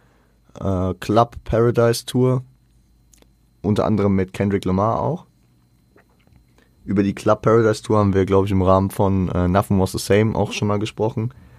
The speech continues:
Das war das, äh, die Tour, m-, meine ich, nach Take Care, wo dann auch Drake announced hat, dass Nothing Was The Same kommen wird. Im Juni kam ein Beef mit seinem alten Homie Space Ghost Perp auf,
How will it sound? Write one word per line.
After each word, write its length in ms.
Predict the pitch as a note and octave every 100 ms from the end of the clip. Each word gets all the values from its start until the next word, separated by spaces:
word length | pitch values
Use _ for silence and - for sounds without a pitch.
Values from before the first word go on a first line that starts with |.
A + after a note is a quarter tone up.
| - _ -
Das 180 | - F2+
war 220 | F#2+ F#2
das, 280 | F2+ F2+ -
äh, 360 | F2 F2+ F2+
die 140 | F2+ -
Tour, 400 | - G#2 G#2 G#2+ - _ -
m-, 140 | - _
meine 500 | - - F2+ F2 G2+
ich, 140 | F#2+ F#2
nach 260 | F#2 F#2+
Take 240 | - G2+ F#2
Care, 460 | - F#2+ F#2+ F#2+
wo 140 | F#2 F#2
dann 180 | F2+ E2
auch 280 | F#2 F2+ - - -
Drake 240 | F2+ F#2+
announced 400 | F2+ F#2 F#2 -
hat, 220 | F2 -
dass 280 | F#2+ - -
Nothing 300 | E2 F2 G2+
Was 120 | F2+
The 60 | F2
Same 280 | - F#2+ F2+
kommen 300 | G#2+ G#2 F2+
wird. 220 | G2+ - _ _ _ _ _ _ _ _ _ _ _ _ -
Im 180 | - G#2+
Juni 480 | B2+ F3 F3 E3+ -
kam 440 | B2 B2+ A#2 - -
ein 500 | - G#2 A2+ A2+ A#2 - _
Beef 340 | - C#3 B2+ -
mit 420 | G#2 F#2 - -
seinem 500 | - - G2+ G2 G2
alten 320 | D#2 G#2 - G#2+
Homie 320 | G#2 G#2 G2
Space 600 | - - G#2+ G#2+ - -
Ghost 340 | F#2+ G2+ -
Perp 380 | - G#2 G#2 -
auf, 320 | G#2 G#2 -